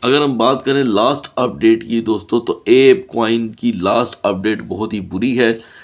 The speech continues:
यानी कि साल दो हज़ार बाईस नव-, सितंबर में इसकी लास्ट अपडेट थी। हम आप कह सकते हैं कि तेईस भी पूरा गया,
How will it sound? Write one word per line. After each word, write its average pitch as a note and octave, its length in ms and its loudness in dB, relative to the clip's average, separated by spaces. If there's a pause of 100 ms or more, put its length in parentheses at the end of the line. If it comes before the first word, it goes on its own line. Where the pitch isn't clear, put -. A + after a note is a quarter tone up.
(140)
यानी C3+ 280 0
कि C3 320 0
साल B2+ 360 0
दो G#2+ 200 0
हज़ार A2 400 -2
बाईस A2 680 0
नव-, G#2 440 -6
सितंबर B2 680 -2
में C3 140 0
इसकी A2+ 220 -4
लास्ट F#2 340 -2
अपडेट D2+ 400 -6
थी। E2 180 -12 (500)
हम B2+ 180 0
आप B2 240 0
कह C3 140 2
सकते B2+ 340 -4
हैं B2 220 -2
कि A#2 240 4
तेईस B2 520 0
भी C#3+ 80 0
पूरा C#3 300 0
गया, C3+ 340 2